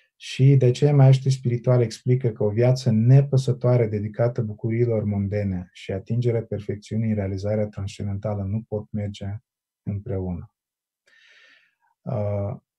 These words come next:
viața materială în scripturile vedice este descrisă ca pavarga, un cuvânt foarte interesant. Pavarga este compus din cinci rădăcini: pa,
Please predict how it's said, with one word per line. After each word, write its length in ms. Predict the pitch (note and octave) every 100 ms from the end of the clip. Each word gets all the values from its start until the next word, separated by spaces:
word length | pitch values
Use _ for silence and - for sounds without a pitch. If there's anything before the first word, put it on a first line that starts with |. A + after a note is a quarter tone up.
| _
viața 800 | - A2 C3+ C#3+ - D3+ C#3+ C3 -
materială 600 | A#2 A#2 A2+ A#2 C3 B2
în 80 | G#2+
scripturile 640 | - G#2+ - B2+ B2 A2
vedice 460 | G#2 A#2+ A#2+ - G2
este 360 | G2+ G#2+ -
descrisă 640 | F#2+ G2+ - A2 A2 A#2
ca 340 | - G#2 G#2 -
pavarga, 840 | - A2+ G#2+ G#2+ A2 G2+ G2 F#2 _ _ _ _
un 120 | A#2
cuvânt 340 | G#2+ A2 A#2 A2+
foarte 360 | - A2+ -
interesant. 680 | G#2+ G#2 G2+ F#2 F#2+ F2+ - _ _ _ _ _ _ _ _ _ _ _ _ - _ - - _
Pavarga 480 | A2 B2 D3+ D#3+ D3
este 400 | B2+ B2+ - -
compus 480 | A2 G#2+ C3 C3
din 540 | A2 A2+ A#2 A2 G#2 G2+
cinci 600 | - - B2+ B2+ - G2
rădăcini: 580 | G#2 G#2+ G#2+ - G#2+ G#2
pa, 500 | - A#2+ C3 C#3+ C#3